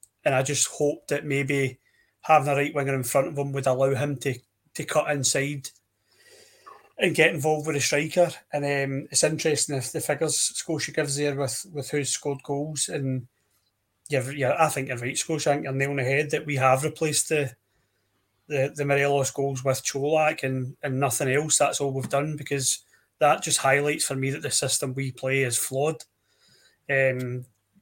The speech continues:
again, uh, I'll get it in the comments, Fliss, you look across the city and their guys up front, whether it's whoever, we'll just, I don't want to name them, but they're all goal scorers. They're all cutting inside and scoring goals.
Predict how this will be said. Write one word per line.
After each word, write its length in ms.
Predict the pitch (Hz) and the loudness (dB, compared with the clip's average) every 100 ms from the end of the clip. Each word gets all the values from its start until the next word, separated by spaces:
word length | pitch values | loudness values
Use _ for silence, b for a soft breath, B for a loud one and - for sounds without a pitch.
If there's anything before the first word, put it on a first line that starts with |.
| _ _ _ _ _ - | _ _ _ _ _ -2
again, 640 | 147 135 147 156 151 - _ | 0 4 4 4 0 -6 _
uh, 260 | 151 143 143 - | 2 2 2 0
I'll 180 | 143 131 | 0 2
get 160 | 143 | 2
it 20 | 135 | 0
in 40 | |
the 60 | 135 | 0
comments, 420 | - 147 156 - | 0 0 0 0
Fliss, 220 | 147 139 | 0 0
you 80 | 143 | -2
look 100 | 139 | -2
across 340 | 135 - 139 - | -2 0 0 0
the 40 | |
city 460 | - 143 165 139 - b b b b b - | 0 2 2 -2 -6 b b b b b -8
and 100 | 127 | -2
their 100 | 139 | 0
guys 300 | 139 143 139 | 4 4 4
up 140 | 143 | 0
front, 360 | - 131 143 151 _ - - | -2 -2 -2 -6 _ -20 -8
whether 260 | 151 135 131 | -2 0 0
it's 460 | - - - - - _ _ _ _ | 2 4 2 -2 -10 _ _ _ _
whoever, 340 | - 143 139 123 | -6 -4 -2 -4
we'll 140 | 135 | -6
just, 280 | 127 139 - | -4 0 0
I 100 | 143 | 0
don't 120 | 135 139 | 0 2
want 140 | 135 | 0
to 60 | 131 | 0
name 180 | 139 | 0
them, 140 | 147 143 | 0 0
but 180 | 143 - _ _ _ _ _ _ _ _ | 0 -2 _ _ _ _ _ _ _ _
they're 140 | 170 180 | 0 0
all 140 | 147 | 0
goal 240 | - 127 | -4 0
scorers. 580 | 131 - 160 147 131 - _ _ _ _ _ - | 2 2 0 0 -2 -4 _ _ _ _ _ 0
They're 140 | 175 | 4
all 100 | 175 | 4
cutting 300 | - 151 147 | 4 -2 0
inside 380 | 139 131 131 139 | -2 0 -2 -2
and 100 | 123 | -4
scoring 360 | - 139 135 | -4 -4 -2
goals. 480 | 127 131 143 139 - | -2 -2 -2 -4 -6